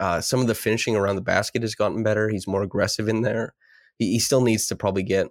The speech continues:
a couple calls, but many rookie bigs don't get those. It's par for the course. But all in all, very, very impressed with his game. Played a lot of zone as well. Um, in the middle, it was Precious, Chris, and Koloko playing a, a ton of zone in this game. Christian,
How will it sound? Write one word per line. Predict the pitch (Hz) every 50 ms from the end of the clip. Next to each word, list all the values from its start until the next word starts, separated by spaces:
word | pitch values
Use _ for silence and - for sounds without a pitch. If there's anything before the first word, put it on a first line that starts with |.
| _ _ _ _ _ -
a | 110
couple | - - 123 110 - 110 107
calls, | - - 110 110 123 143 170 - - _ _ _ _ _ -
but | - 92 -
many | - 98 92 90 92 95 101 113 110 113 _
rookie | - 101 98 - 107
bigs | 95 - 85 90 98 120 123
don't | - 101 98 98
get | - - - -
those. | - 113 127 151 - - -
It's | - - -
par | - - - -
for | - - -
the | 180
course. | - - - - - - - - - - _ _ _ _ _ _ _ -
But | - 117
all | - 117 117
in | 110 104
all, | 101 104 101
very, | - 101 101 104 104 107
very | 104 104 101 101 101
impressed | 98 101 - - - 107 - -
with | - - -
his | - - -
game. | - - - - - - - _ _ -
Played | - - 127
a | 156
lot | 151 180 196 254
of | 131
zone | 113 120 120 165 143 107 - - -
as | - 104 104
well. | 104 123 123 - - - - - - - _ _ - -
Um, | 95 95 98 95
in | 82 - 85 107 113 113
the | 113
middle, | 113 107 104 98 95 98
it | 98
was | 98 98 -
Precious, | - - 101 95 - - 98 92 -
Chris, | - - - 92 92 - -
and | 90 -
Koloko | - 92 98 101 92 - - - -
playing | - - 113 107 - - _ _ _ - -
a, | - - -
a | 110 98 104
ton | - - - - 120 110 104 95 - - - _ _ -
of | - 101 95 98
zone | 110 117 95 101 104 101 -
in | 98 -
this | - 113 -
game. | - - - 113 -
Christian, | - - 120 117 - - 131 120 117 107